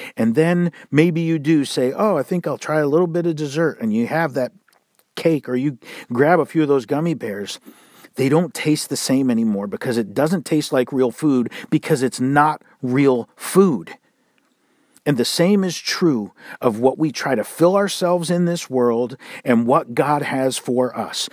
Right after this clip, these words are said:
The more we consume God's word,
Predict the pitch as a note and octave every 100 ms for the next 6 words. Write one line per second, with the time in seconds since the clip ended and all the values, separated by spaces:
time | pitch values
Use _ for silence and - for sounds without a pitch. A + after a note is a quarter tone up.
0 | - - G#2+ C3+ D#3+ F3+ G3 G3+ G3 -
1 | D3 - B2+ A2 - - G3+ D3 G#2+ F#2+
2 | - - G#2+ C3+ D#3+ F#3 C#3 D3+ D3+ G2
3 | -